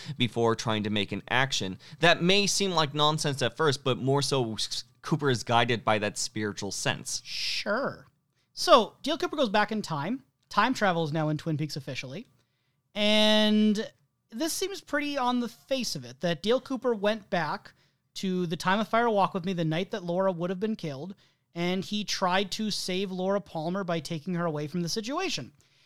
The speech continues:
Speaker 2: His wording here is that he was going to take her home. A very loaded terminology,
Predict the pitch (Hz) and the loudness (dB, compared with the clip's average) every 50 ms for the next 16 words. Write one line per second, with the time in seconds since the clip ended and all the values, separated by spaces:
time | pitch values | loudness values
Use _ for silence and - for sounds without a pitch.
0 | _ _ _ - 247 247 247 208 175 - - 160 170 214 320 370 381 349 294 208 | _ _ _ 0 2 2 2 2 -2 -6 -10 -4 0 0 2 2 2 2 0 0
1 | - 196 190 196 202 196 175 143 190 175 156 202 240 285 262 196 196 196 208 208 | 0 0 0 2 2 0 0 0 -4 -4 -4 -4 -4 -4 -4 -2 0 0 0 -2
2 | 190 - - 160 151 139 - - 156 156 175 185 - _ _ _ _ _ _ _ | -4 -6 -6 -8 -8 -8 -6 -6 -4 -4 -4 -6 -8 _ _ _ _ _ _ _
3 | _ - 302 277 208 160 131 110 113 - _ _ _ _ _ _ _ _ _ 262 | _ 4 4 4 4 4 0 -4 -8 -14 _ _ _ _ _ _ _ _ _ -4
4 | 294 285 262 359 381 381 349 269 220 214 233 262 285 269 240 202 - - 175 160 | -2 0 4 4 4 6 4 2 4 6 6 6 8 6 2 0 0 -2 0 0
5 | 160 143 143 143 147 156 170 165 190 226 254 | 2 0 0 0 0 -2 -2 -4 -4 -6 -6